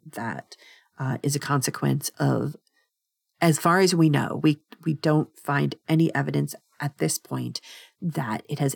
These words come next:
anything to do with having, uh, let children get covid nineteen or the covid nineteen vaccine at all. So just to be clear about that, this is something different. And so,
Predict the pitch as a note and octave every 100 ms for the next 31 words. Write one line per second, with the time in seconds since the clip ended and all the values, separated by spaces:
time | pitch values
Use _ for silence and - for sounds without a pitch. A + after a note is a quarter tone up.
0 | - E3 D#3+ D3 C#3+ C#3 C#3+ C3+ B2 C3+
1 | C3+ C3+ B2+ A#2 - _ _ _ - C3+
2 | - D#3+ - - G3+ F3+ E3+ E3 E3 -
3 | E3 D#3 D3+ D3+ - D3+ C3+ C3 C3 C#3+
4 | - _ D#3 D3 D3 C#3+ C3+ C3 C#3+ -
5 | C#3 C3+ C#3+ - C3+ C3 - - C3+ B2
6 | A#2+ - - - - - - _ - D#3
7 | D3+ - C#3+ D3 - _ _ _ _ _
8 | - - C#3+ C#3 - A2+ - - - -
9 | C#3+ D3 C#3 - - - C3+ C#3+ C3+ -
10 | - - - _ _ _ _ _ _ _
11 | - - - - - - _ F#3+ F3 D#3+
12 | F#3 E3+ D#3+ D#3